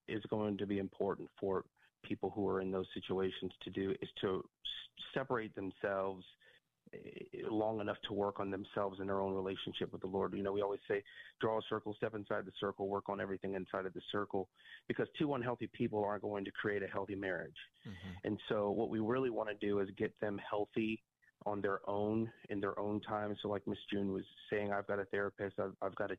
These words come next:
Speaker 1: church that I go to, so she's doing the right work. And, and the hope is, and it doesn't always work this way, I, I think we know this from, from navigating church and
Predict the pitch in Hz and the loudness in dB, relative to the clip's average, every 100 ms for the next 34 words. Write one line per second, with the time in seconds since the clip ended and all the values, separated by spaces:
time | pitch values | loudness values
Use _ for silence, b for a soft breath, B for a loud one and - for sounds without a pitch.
0 | - 104 - 101 98 98 101 - 101 101 | -2 -4 -2 -2 0 0 -2 0 -4 -2
1 | 98 135 123 110 113 107 101 101 98 87 | 0 0 0 2 2 4 2 2 2 2
2 | 107 107 90 - B B B B B _ | 2 2 0 -6 B B B B B _
3 | _ 127 120 117 - 143 143 147 175 175 | _ 0 2 0 0 0 0 2 2 2
4 | 165 170 165 151 147 160 151 147 135 127 | 4 4 4 2 2 0 0 0 0 0
5 | 127 110 - 98 98 - 95 107 113 113 | -2 -4 -2 0 0 -2 -4 -4 0 2
6 | 110 110 104 101 107 98 - 104 104 107 | 4 4 2 0 -6 -10 -16 -6 -2 -2
7 | 107 101 - 110 104 - 98 | -2 -6 -4 -2 -2 -2 -6